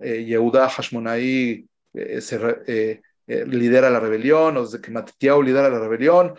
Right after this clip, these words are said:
o desde que conquistan el Bet HaMikdash, ¿ok? O desde que, desde que Jonatán es designado como Cohen Gadol, ¿ok? En el año ciento cincuenta y dos.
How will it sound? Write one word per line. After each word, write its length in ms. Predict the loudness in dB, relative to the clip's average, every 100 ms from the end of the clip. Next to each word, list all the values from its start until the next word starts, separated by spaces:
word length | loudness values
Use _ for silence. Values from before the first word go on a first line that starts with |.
| -14 0
o 320 | 4 4 4
desde 380 | 0 -4 -6 -8
que 120 | -10
conquistan 560 | -10 -8 -8 -6 -4
el 60 | -4
Bet 160 | -6 -8
HaMikdash, 760 | -10 -2 2 2 0 -4 -12 _ _ _ _
¿ok? 220 | -6 -2 -2 2
O 140 | 2
desde 320 | 2 2 0 -2
que, 380 | 0 0 -2 _ _ _ _ _
desde 340 | -6 -4 -4
que 140 | -4
Jonatán 720 | -4 -2 -4 -2 -2 -4 -12 -12
es 300 | -12 -10 -10
designado 520 | -8 -8 -4 0 0
como 280 | -2 -4 -2
Cohen 260 | -2 0
Gadol, 540 | -2 0 2 0 -4 _ _ _ -20
¿ok? 200 | -18 -12
En 260 | -10 -8
el 20 |
año 160 | -10 -10
ciento 200 | -12 -14
cincuenta 300 | -8 -4 2
y 40 | 2
dos. 160 | 2